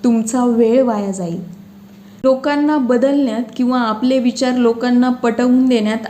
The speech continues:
आपला वेळ आपण वाया घालवू नये. आपले विचार ऐकणारं कोणी नसेल,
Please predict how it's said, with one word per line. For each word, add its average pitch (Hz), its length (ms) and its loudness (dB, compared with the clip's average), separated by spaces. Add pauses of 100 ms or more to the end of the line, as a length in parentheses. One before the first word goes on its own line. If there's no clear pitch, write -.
आपला 240 380 0
वेळ 233 380 2
आपण 240 340 -2
वाया 220 340 -2
घालवू 214 400 -2
नये. 196 220 -2 (420)
आपले 233 380 0
विचार 233 440 -2
ऐकणारं 233 560 0
कोणी 226 320 0
नसेल, 233 440 -2